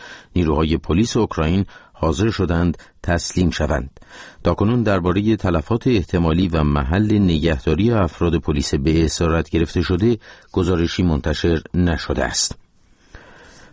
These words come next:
روز جمعه افراد مسلح القاعده به کاخ ریاست جمهوری یمن در صنعا پایتخت حمله کردند.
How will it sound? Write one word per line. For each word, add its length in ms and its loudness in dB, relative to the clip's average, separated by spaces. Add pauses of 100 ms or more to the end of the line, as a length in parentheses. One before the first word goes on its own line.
روز 160 2
جمعه 400 0
افراد 320 -2
مسلح 680 0
القاعده 440 0
به 120 0
کاخ 260 -2
ریاست 520 0
جمهوری 460 2
یمن 560 2
در 140 0
صنعا 680 0
پایتخت 800 -2
حمله 320 2
کردند. 460 -2